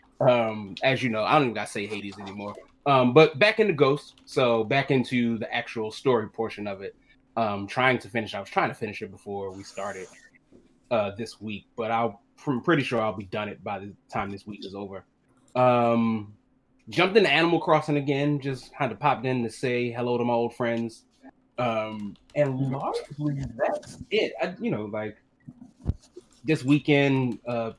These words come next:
played some online Monopoly with a couple of friends and some online Uno, uh, which Monopoly I wouldn't recommend 'cause it's kinda buggy and Ubisoft is garbage with that game. But the Uno game is very good.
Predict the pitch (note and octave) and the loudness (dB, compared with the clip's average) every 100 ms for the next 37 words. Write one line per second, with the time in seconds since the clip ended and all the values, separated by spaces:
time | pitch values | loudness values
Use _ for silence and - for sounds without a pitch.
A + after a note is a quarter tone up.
0 | - C3 A#2+ A2 - A#2 G#2+ G#2 G2+ _ | -6 -2 0 -2 -6 -6 -6 -10 -12 _
1 | _ _ - B2+ A#2+ A#2+ A#2+ A2+ A2+ A2 | _ _ -8 -4 -2 -2 -2 -2 -2 -4
2 | A2+ A2+ G#2+ G#2+ - G#2+ G2+ G#2+ G#2 G#2 | -4 -6 -6 -8 -8 -10 -10 -10 -8 -10
3 | G2+ G2+ G2+ G#2 G#2 G2+ - A2 G2+ F#2+ | -12 -14 -12 -10 -8 -8 -8 -10 -10 -12
4 | - _ _ _ _ - A2 G#2 F#2+ - | -16 _ _ _ _ -8 -4 -4 -6 -10
5 | - _ B2+ B2+ B2+ B2+ D3+ D3+ C#3 B2+ | -14 _ -8 -6 0 2 4 4 4 4
6 | A#2+ A2+ G#2+ A2+ A2+ A#2 A2 A2 A2 A2 | 4 2 -2 -2 0 -2 -4 -4 -4 -4
7 | A2 G#2+ A2 G#2 - G#2+ G2 A2 G#2 G#2 | -6 -6 -8 -10 -8 -8 -6 -6 -8 -8
8 | G2 F#2+ G#2 G2+ G#2 G2 - _ A#2 C3 | -10 -12 -14 -8 -8 -8 -10 _ 0 0
9 | A2 G#2 G2 G2+ G2 G#2 G2+ - _ D#3 | 0 -8 -8 -8 -8 -10 -10 -12 _ 2
10 | D3+ B3+ C#4 E3 C3+ B2+ A2+ A2+ A2 G2+ | 4 6 8 8 6 4 2 0 -2 -4
11 | - | -12